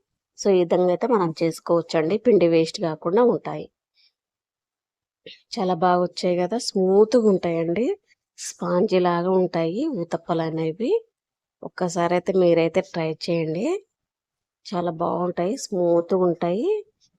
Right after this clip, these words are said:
పిల్లలు కానీ పెద్దలు కానీ ఈజీగా తినేయొచ్చు. చాలా బాగుంటాయి.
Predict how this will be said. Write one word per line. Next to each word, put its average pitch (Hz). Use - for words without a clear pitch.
పిల్లలు 180
కానీ 175
పెద్దలు 175
కానీ 180
ఈజీగా 180
తినేయొచ్చు. 165
చాలా 180
బాగుంటాయి. 170